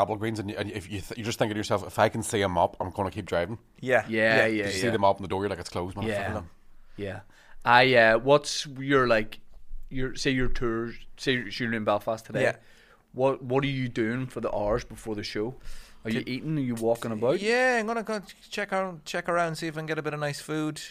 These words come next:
Speaker 2: Um, I'm staying in Belfast tonight. Myself and Connie have a little apartment together.
Speaker 3: Oh, wow.
Speaker 2: So, uh, we're staying over, a wee bit of crack,
Speaker 1: Class.
Speaker 2: 'cause we've been driving every night. Like, you know, go for a bit of breakfast in the morning, down to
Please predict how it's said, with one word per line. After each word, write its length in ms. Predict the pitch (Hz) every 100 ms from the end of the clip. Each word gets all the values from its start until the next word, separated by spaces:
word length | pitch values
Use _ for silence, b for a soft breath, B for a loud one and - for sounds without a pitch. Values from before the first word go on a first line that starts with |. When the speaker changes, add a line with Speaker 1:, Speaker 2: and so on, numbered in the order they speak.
| -
Speaker 2:
Um, 360 | 85 110 113 98
I'm 160 | 113
staying 300 | 117 147 147 131
in 100 | 123
Belfast 420 | 131 - 117 -
tonight. 340 | 120 117 -
Myself 380 | 113 113 120 110
and 120 | 110
Connie 340 | - 107 113 107
have 120 | 104
a 280 | 104 - 107
little 180 | 95
apartment 460 | 98 107 107 - 110
together. 420 | - - 120 113 _ B B
Speaker 3:
Oh, 100 | 160
wow. 140 | 107 98
Speaker 2:
So, 260 | 117 110
uh, 220 | 107 104 104
we're 80 |
staying 320 | 104 - 131 127
over, 220 | 123 117
a 20 |
wee 120 | 123
bit 120 | 117
of 60 | 104
crack, 180 | - 113
Speaker 1:
Class. 200 | 95 90
Speaker 2:
'cause 100 | 113
we've 80 | 117
been 100 | 113
driving 320 | 117 117 107
every 180 | 110 104
night. 180 | 98 76
Like, 160 | 101
you 80 | 104
know, 120 | 110
go 120 | 113 107
for 80 |
a 20 | 101
bit 120 | 107
of 40 | 104
breakfast 320 | 113 110 -
in 40 | 113
the 40 |
morning, 400 | 117 123 123 117
down 220 | 113 113
to 380 | 110 107 104 104